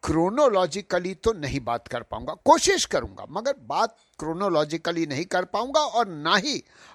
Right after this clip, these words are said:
अपने ऊपर पड़े सभी प्रभावों की बात कर पाऊंगा। मगर हाँ, मैं कुछ ऐसी घटनाओं और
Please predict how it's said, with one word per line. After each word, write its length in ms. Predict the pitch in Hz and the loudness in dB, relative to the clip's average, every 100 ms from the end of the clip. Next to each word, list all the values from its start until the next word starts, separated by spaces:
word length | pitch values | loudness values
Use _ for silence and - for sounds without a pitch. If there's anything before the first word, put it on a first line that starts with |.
| _ - | _ 0
अपने 300 | - 320 302 | 0 -4 -4
ऊपर 380 | 208 - 277 | -4 -2 -2
पड़े 480 | - 202 214 190 143 - - - | -2 -2 0 0 -2 -10 -18 -10
सभी 380 | - 175 196 | -6 -6 -6
प्रभावों 640 | - - - 117 151 165 156 | -12 -4 -4 2 6 6 2
की 200 | - 120 | -6 -6
बात 260 | 120 120 | -6 -8
कर 120 | - 107 | -10 -12
पाऊंगा। 460 | - 98 101 - _ _ | -10 -14 -14 -20 _ _
मगर 320 | 110 123 139 | -10 -6 -6
हाँ, 380 | 123 180 226 - _ - - _ - | -4 -2 -2 -2 _ -20 -20 _ -10
मैं 320 | 131 170 247 _ - | 2 2 2 _ -8
कुछ 280 | 262 - - _ _ - | -4 -2 -4 _ _ -4
ऐसी 460 | 135 160 160 - 262 | 0 0 -2 -8 -10
घटनाओं 760 | 110 104 117 - 135 170 277 | -12 -10 -10 -4 2 4 4
और 280 | - 170 | 2 0